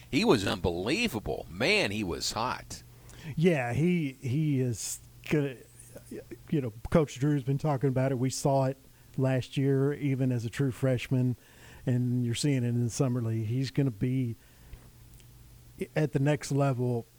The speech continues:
Speaker 2: an impact player. He really is, because he can, he can score on anyone in the world. And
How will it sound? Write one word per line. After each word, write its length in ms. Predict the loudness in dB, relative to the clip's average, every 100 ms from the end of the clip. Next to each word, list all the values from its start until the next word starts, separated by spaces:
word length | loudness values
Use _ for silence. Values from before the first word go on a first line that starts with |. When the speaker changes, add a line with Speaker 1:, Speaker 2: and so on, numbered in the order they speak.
| -4
Speaker 2:
an 120 | -2
impact 440 | 2 2 2 0 0
player. 460 | 0 2 0 -6 -10 -4
He 80 | 0
really 360 | 0 2 2
is, 260 | 2 0 -4
because 300 | -4 -2 0
he 140 | -2
can, 300 | -2 -2 -4 -8 -20 -20 -4
he 160 | -2
can 200 | 2 0
score 500 | 0 0 2 4 2
on 180 | 2 0
anyone 480 | 2 2 2 0 0
in 80 | 0
the 60 |
world. 380 | 0 -2 -2 -4 -8 -14 -6
And 300 | -4 -2